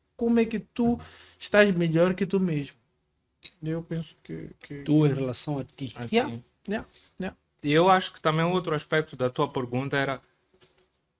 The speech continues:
Speaker 3: até que ponto nós consideramos evolução. Não sei se, se estou errado, mas, por exemplo, o exemplo que deste a um senhor de cinquenta e cinco anos, a querer six-pack,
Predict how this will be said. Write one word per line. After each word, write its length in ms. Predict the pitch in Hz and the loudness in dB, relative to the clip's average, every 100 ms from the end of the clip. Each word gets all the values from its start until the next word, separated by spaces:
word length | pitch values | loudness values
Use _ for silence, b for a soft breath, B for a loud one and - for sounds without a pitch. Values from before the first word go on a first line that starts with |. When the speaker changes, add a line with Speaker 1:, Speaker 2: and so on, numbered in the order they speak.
| _ - | _ -8
Speaker 3:
até 300 | 139 - 165 | -8 0 0
que 140 | 165 | 0
ponto 420 | 156 - 165 160 147 | -10 -2 0 0 -2
nós 220 | 151 147 | -4 -4
consideramos 640 | 151 139 120 127 139 120 | -6 -6 -2 -2 -2 -4
evolução. 640 | 117 117 117 - 131 120 110 - _ _ _ _ | -8 -8 -8 -6 -6 -6 -8 -16 _ _ _ _
Não 200 | - 123 | -10 -8
sei 240 | 127 147 139 | -6 -4 -4
se, 400 | - 131 123 131 | -4 -6 -8 -10
se 160 | - 127 | -10 -10
estou 400 | - - 135 131 | -10 -8 -4 -2
errado, 560 | 123 127 127 117 113 B B B B | -2 -2 -2 -4 -10 B B B B
mas, 380 | 127 135 135 - | -6 -4 -4 -6
por 240 | - 147 143 | -6 -2 0
exemplo, 520 | 131 127 151 147 143 | 0 2 0 0 -2
o 60 | |
exemplo 280 | 135 139 165 | -2 -2 -4
que 80 | - | -6
deste 400 | 123 131 139 139 | -2 0 0 -2
a 60 | 135 | -6
um 100 | 139 | -6
senhor 380 | - 139 135 123 | -6 -6 -6 -6
de 80 | |
cinquenta 420 | 120 127 123 135 131 | -8 -8 -8 -6 -6
e 40 | |
cinco 340 | - 135 - | -6 -8 -2
anos, 400 | 156 143 135 - - | -2 -2 -4 -12 -12
a 60 | |
querer 320 | 123 143 147 147 | -6 -2 -2 -4
six-pack, 1200 | - 147 - - - 151 143 131 - 135 127 - | -6 -6 -6 -4 2 4 2 -2 -4 -4 -4 -8